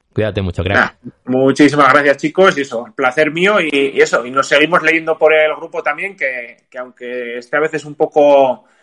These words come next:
Speaker 2: eso, que no escriba tanto, me leo absolutamente todos los mensajes. Es, vamos, mi momento de desconexión cuando estoy fuera, o sea que vamos.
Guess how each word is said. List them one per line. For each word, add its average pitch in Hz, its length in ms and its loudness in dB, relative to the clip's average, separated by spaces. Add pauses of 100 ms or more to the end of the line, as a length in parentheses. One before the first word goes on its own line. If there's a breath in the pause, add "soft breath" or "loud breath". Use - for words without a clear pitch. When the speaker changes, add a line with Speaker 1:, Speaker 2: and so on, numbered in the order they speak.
(180)
Speaker 2:
eso, 143 220 -6
que - 100 -2
no 151 80 -2
escriba 156 360 0
tanto, 175 260 -2
me 143 140 -4
leo 180 360 -2
absolutamente 165 1300 -4
todos 208 180 4
los 143 120 0
mensajes. - 560 -6
Es, 139 360 2
vamos, 110 360 -8 (320 loud breath)
mi 156 200 6
momento 180 340 6
de 185 120 8
desconexión 165 640 0
cuando 156 200 -4
estoy 151 200 -6
fuera, 127 220 -8
o 123 40 -4
sea 127 200 -6
que 123 160 -6
vamos. 123 440 -10